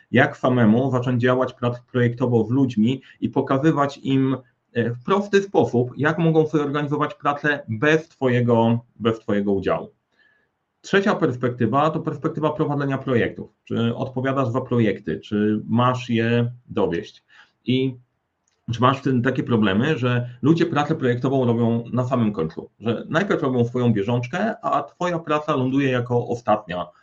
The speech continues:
na tej liście? Zmiany, które dostajesz od sponsora, wywracają całą pracę i budżet. Nagle się okazuje, że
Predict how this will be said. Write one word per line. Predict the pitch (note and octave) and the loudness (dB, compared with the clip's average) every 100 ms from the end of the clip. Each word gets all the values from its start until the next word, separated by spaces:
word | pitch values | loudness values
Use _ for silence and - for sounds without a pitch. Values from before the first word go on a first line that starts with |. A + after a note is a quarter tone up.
| _ - | _ -4
na | G2+ | -2
tej | G#2 F#2 | 0 -2
liście? | F2 - - - _ _ _ _ | -6 -10 -14 -14 _ _ _ _
Zmiany, | G#2+ A#2 D#3+ D#3+ B2+ D#3+ | -4 2 4 6 4 0
które | - B2+ | -2 0
dostajesz | A#2+ A#2+ B2 A2+ A2 A2 | 0 0 -2 0 -2 -6
od | G2+ G2 F#2+ | -4 -4 -6
sponsora, | _ A2 A2 A#2+ B2 C#3+ E3 E3 | _ 0 0 2 0 2 2 2
wywracają | D#3+ D#3 D3+ D#3 D3 | 2 0 0 -2 0
całą | D#3 C#3+ C3+ | -2 -2 -4
pracę | C#3+ C#3 C3+ | -4 -2 -2
i | |
budżet. | A#2 A2 E2 E2 E2 | 0 -2 -2 -6 -4
Nagle | - C3+ D3 | -4 -4 -6
się | - | -6
okazuje, | B2+ C3 B2+ B2 A#2 | -4 -4 -2 -2 -2
że | A2+ | -2